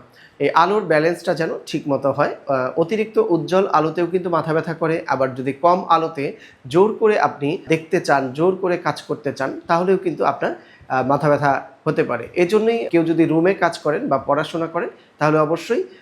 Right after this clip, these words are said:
আহ, পর্যাপ্ত আলোতে কাজ করতে হবে। এছাড়াও আপনাকে সুষম খাবার গ্রহণ করতে হবে, ধূমপান, মদ্যপান সহ অন্যান্য নেশা জাতীয় দ্রব্য পরিহার করতে হবে।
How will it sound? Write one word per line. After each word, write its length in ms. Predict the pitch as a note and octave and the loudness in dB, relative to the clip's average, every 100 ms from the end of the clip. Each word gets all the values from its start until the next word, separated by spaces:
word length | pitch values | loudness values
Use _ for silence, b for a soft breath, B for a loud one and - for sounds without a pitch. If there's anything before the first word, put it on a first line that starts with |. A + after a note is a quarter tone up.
| B | B
আহ, 120 | C3+ B2+ | -4 0
পর্যাপ্ত 380 | F3 E3 G#3 - | 2 2 0 0
আলোতে 380 | G#3+ D3+ D#3+ D#3+ | 2 2 2 -2
কাজ 180 | D3 C#3 - | -6 -6 -8
করতে 240 | A#2+ B2 | -12 -10
হবে। 200 | A2+ A2+ - G#3 | -10 -12 -4 0
এছাড়াও 300 | A3 B3 B3 | 2 4 2
আপনাকে 520 | C4 - F3 D#3 F#3 | 2 -2 -2 -4 -4
সুষম 460 | A#3 E3+ E3+ E3 E3 | -4 -4 -2 0 2
খাবার 320 | E3 D#3 E3 | 2 4 2
গ্রহণ 260 | D#3 E3+ E3 | 0 -2 -2
করতে 240 | E3+ - | -4 -2
হবে, 400 | D#3 D#3 E3 E3 B2+ | -2 0 0 0 -2
ধূমপান, 420 | D3 D3 D3+ D3+ | -2 0 0 2
মদ্যপান 520 | D3 C3 C3+ C#3 C3+ | 0 -2 0 0 0
সহ 300 | - C3 F#3 | -2 0 0
অন্যান্য 480 | - C#3+ C#3+ C#3+ C#3+ | 2 2 2 2 2
নেশা 320 | C#3+ C#3+ F3+ | 2 2 0
জাতীয় 280 | F3 F3 F3 | -2 -2 -2
দ্রব্য 300 | D#3 D3+ D#3+ | -2 -2 -2
পরিহার 380 | D#3 D#3 D#3 D#3+ | 0 2 2 0
করতে 260 | E3+ - | -4 -2
হবে। 200 | F3 B3 | -2 -2